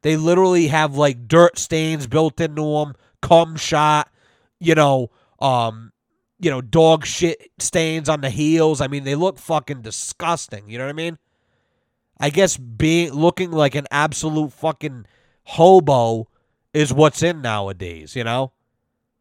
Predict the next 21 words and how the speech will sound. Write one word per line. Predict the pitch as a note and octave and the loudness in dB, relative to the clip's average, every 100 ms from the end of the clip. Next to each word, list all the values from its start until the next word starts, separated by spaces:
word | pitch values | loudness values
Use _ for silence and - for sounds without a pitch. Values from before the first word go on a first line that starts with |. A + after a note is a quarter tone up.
| _ _ _ - | _ _ _ 2
Although | D3 D3 D#3 | 4 6 6
we've | D#3+ E3+ C3 | 6 4 6
known | D#3+ D3+ B2+ | 6 6 4
that, | C#3 B2 A#2+ | 0 0 -2
you | A#2+ | -4
know, | A#2 B2 C#3 - _ _ - | -4 -2 -4 -8 _ _ -14
since | C#3+ B2 | -10 -4
about | C#3+ C#3+ | 0 0
twenty | - C#3+ C#3+ | 0 -4 -4
fifteen, | - C#3+ - D3+ C#3+ A2 | -2 -4 -4 -8 -8 -6
being | B2+ B2 | -6 -4
a | |
hipster's | A2 A2+ - A#2 | -4 -4 -6 -10
where | G#2+ A#2 A2 | -6 -6 -6
it's | - | -4
at. | C3 B2+ - _ _ _ | -4 -4 -8 _ _ _
The | - B2+ | -4 -4
filthier, | - D#3+ D#3+ F3 F#3+ E3+ | -2 2 2 2 0 0
the | D3 B2+ | 0 0
better. | C3+ B2+ F2 _ _ _ _ _ - | 0 -2 -4 _ _ _ _ _ -16
Stinky, | - - - C#3 C#3+ C3+ D3+ D3+ C#3+ | -10 -8 -4 -4 -4 -4 -2 -2 -4